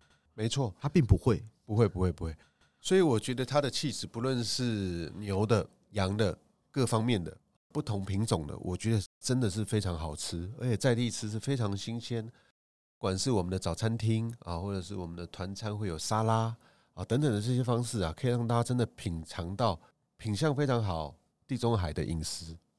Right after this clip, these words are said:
Speaker 2: 对，没有错。那除此之外呢，其实我还蛮推荐，大家可能都是觉得说意大利的红酒、西班牙的红酒，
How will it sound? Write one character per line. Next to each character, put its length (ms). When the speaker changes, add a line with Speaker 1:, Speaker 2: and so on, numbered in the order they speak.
Speaker 2:
对， 200
没 100
有 100
错。 220
那 260
除 180
此 160
之 160
外 180
呢， 220
其 100
实 140
我 140
还 160
蛮 200
推 220
荐， 220
大 120
家 140
可 100
能 120
都 100
是 140
觉 120
得 120
说 160
意 120
大 140
利 120
的 80
红 240
酒、 240
西 160
班 160
牙 80
的 100
红 220
酒， 180